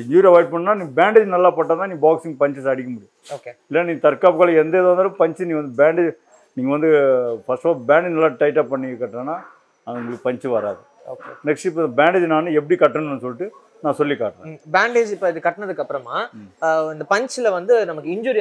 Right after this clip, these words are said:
Speaker 2: ஆகாம தடுத்து
Speaker 1: Yes,
Speaker 2: போடுவீங்களா?
Speaker 1: தடுத்து.
Speaker 2: ஆனா இதுக்கப்புறமா நீங்க எனக்கு அந்த பஞ்ச்லயும் வந்து சொல்லி கொடுக்க முடியுமா?
Speaker 1: Yes, yes. எல்லாமே
Speaker 2: Basic
Speaker 1: everything.
Speaker 2: பஞ்சஸ்
Speaker 1: பேசிக்
Speaker 2: மட்டும்
Speaker 1: பஞ்ச்
Speaker 2: சொல்லி
Speaker 1: சொல்லுங்க.
Speaker 2: கொடுங்க. ஓகே மேம், பார்க்கலாம் சார்.
Speaker 1: ஓகே. இந்த புடி. இதான் first, அ, நம்ம bandage கட்ட போறோம்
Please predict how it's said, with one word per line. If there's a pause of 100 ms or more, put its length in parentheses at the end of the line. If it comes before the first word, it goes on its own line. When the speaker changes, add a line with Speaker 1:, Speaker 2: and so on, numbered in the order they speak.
Speaker 2:
ஆகாம
தடுத்து
Speaker 1:
Yes,
Speaker 2:
போடுவீங்களா?
Speaker 1:
தடுத்து.
Speaker 2:
ஆனா
இதுக்கப்புறமா
நீங்க
எனக்கு (340)
அந்த (260)
பஞ்ச்லயும்
வந்து
சொல்லி
கொடுக்க
முடியுமா?
Speaker 1:
Yes,
yes. (140)
எல்லாமே
Speaker 2:
Basic
Speaker 1:
everything.
Speaker 2:
பஞ்சஸ்
Speaker 1:
பேசிக்
Speaker 2:
மட்டும்
Speaker 1:
பஞ்ச்
Speaker 2:
சொல்லி
Speaker 1:
சொல்லுங்க.
Speaker 2:
கொடுங்க.
ஓகே
மேம்,
பார்க்கலாம்
சார். (120)
Speaker 1:
ஓகே. (800)
இந்த
புடி. (800)
இதான்
first, (160)
அ, (140)
நம்ம (240)
bandage
கட்ட
போறோம்